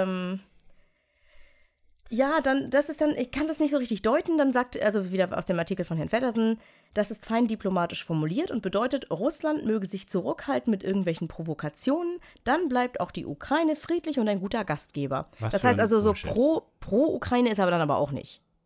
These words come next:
Speaker 2: Nein, aber der Punkt ist einfach, und das, äh, ich deute,
Speaker 1: Was für eine
Speaker 2: ich deute
Speaker 1: Scheiße.
Speaker 2: diese Aussage von Jan-Ole Sand ein bisschen anders. Der sagt,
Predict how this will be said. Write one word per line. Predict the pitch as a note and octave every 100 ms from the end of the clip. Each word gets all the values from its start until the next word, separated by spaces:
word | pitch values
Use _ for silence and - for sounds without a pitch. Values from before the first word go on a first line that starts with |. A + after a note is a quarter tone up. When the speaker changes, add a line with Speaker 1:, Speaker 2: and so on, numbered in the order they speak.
| _
Speaker 2:
Nein, | G2+ G#2+ C#3 G#2+ -
aber | G#2
der | A2 A2
Punkt | C3+ D#3
ist | -
einfach, | A#2 A2+ A2
und | A2 G#2+
das, | A#2 -
äh, | C3 A2+ - -
ich | - - - -
deute, | C#3+ D3
Speaker 1:
Was | -
für | D4+
eine |
Speaker 2:
ich | D#4+ -
deute | F3 A3
Speaker 1:
Scheiße. | F#3
Speaker 2:
diese | F3+ E3
Aussage | B2+ D3+ C#3 C3 B2+
von | B2+ A#2+ A#2
Jan-Ole | A2+ A2+ G#2+
Sand | G#2 A#2 -
ein |
bisschen | A#2 -
anders. | E2+ D#2+ - -
Der | C#3+
sagt, | A2 G2 G#2